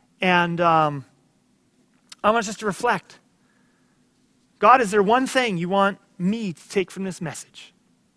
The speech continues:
Many of you are doing this so awesome already. I, I see examples in our community of Christians. I see examples in our church of Christians who are engaging these topics, and they're doing it with a great tone. And they're doing it with thoughtfulness and reasonableness.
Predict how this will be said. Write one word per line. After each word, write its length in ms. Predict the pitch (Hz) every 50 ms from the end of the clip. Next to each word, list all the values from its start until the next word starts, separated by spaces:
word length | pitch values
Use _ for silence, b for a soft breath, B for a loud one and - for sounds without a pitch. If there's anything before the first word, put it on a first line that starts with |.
| _ _ _ _ _ _ _ _ _
Many 300 | 185 233 294 339 349 330
of 100 | 247 196
you 140 | 233 233 220
are 80 | 202
doing 300 | 156 202 214 226 226 220
this 200 | 208 202 175 -
so 340 | - - - 196 196 208 202 -
awesome 340 | 170 160 170 165 - - 160
already. 340 | 147 135 135 123 110 110
I, 140 | 123 - 147 -
I 80 | - 170
see 180 | 165 - - 214
examples 840 | 170 139 135 147 175 185 214 214 - 196 202 196 185 165 - - b b b b b b b b b b b _ _
in 140 | 214 208 202
our 100 | 190 165
community 480 | - - 185 190 202 214 214 208 208
of 120 | 202 170 -
Christians. 360 | - 214 190 - - 202 180
I 60 | 175
see 160 | 160 - 208
examples 480 | 196 156 139 175 170 175 165 180 151 160
in 60 | 151
our 80 | 143 -
church 360 | - - - 214 208 - -
of 80 | 175
Christians 460 | - - 202 185 - - 190 180 - b b b b -
who 140 | - 220
are 120 | 214 208 196
engaging 640 | 180 160 135 180 208 220 247 262 247 196 262 240 233
these 200 | 226 214 180 -
topics, 540 | - - 233 233 233 233 233 220 - -
and 80 | 226 220
they're 80 | 226 220
doing 300 | - - 240 233 233 233
it 120 | 220 156
with 140 | 202 208 190
a 40 | 180
great 420 | 151 - 196 202 208 196 - -
tone. 480 | - - 165 165 170 165 170 175 175 - _ _ b b b b b b b b b b b b b b b b b b b
And 160 | - 202 202
they're 80 | 208 190
doing 260 | 147 - 226 226 226
it 80 | 240
with 120 | 226 185 -
thoughtfulness 760 | - - 220 202 190 190 - - - 202 196 202 196 - -
and 160 | 156 143 139
reasonableness. 880 | 147 165 185 175 151 190 180 185 185 185 190 185 175 - - - -